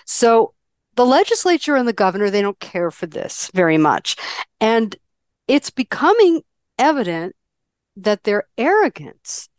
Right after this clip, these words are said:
and their sense of entitlement, that they can just tell the voters, "Ha, you can't," no matter what the Constitution says, it's just becoming out of control. Now, the latest is that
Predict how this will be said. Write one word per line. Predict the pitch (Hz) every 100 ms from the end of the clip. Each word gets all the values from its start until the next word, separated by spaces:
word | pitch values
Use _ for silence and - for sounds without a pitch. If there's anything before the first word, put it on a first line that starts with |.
| _ _
and | 208 208 202
their | 180 202 196 - _
sense | - - 349 440
of | 302
entitlement, | 220 190 - 254 294 262 165 135 - _ _ _ _
that | - 202 -
they | 247
can | 339 403 330
just | - 214 196 - _ _ _ -
tell | - 277 330
the | 349
voters, | 247 220 202 208 214 - _
"Ha, | - 277 277 277 - _
you | - 220 247
can't," | - 262 254 165 - - - _ _ _ _ _ _ _ _ -
no | 233
matter | 262 247
what | 240 339
the |
Constitution | - 311 269 - - 381 - 247
says, | - - - - - _ _ _ _ _ _
it's | - 294 -
just | - 233 -
becoming | 294 - 277 269
out | 175 175
of |
control. | - 240 349 370 - - -
Now, | 247 247
the | 208 247
latest | 247 277 392 -
is | 180 165 190 - - _ _ _ _
that | 254